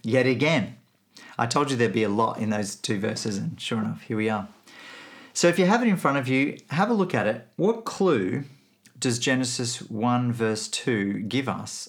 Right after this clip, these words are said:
about the defeat of chaos? Now,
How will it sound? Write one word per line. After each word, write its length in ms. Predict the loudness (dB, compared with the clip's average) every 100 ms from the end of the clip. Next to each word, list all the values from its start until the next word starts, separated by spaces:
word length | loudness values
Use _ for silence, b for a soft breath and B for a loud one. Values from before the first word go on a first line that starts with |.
| -10
about 600 | -6 -4 -4 -6 -8 _
the 80 | -6
defeat 580 | -4 -6 -4 -2 -2 -6 _ _
of 200 | -10 -10
chaos? 600 | -10 -6 -4 -4 -8 -14 -16 _ _ _ _
Now, 300 | -6 -6 -8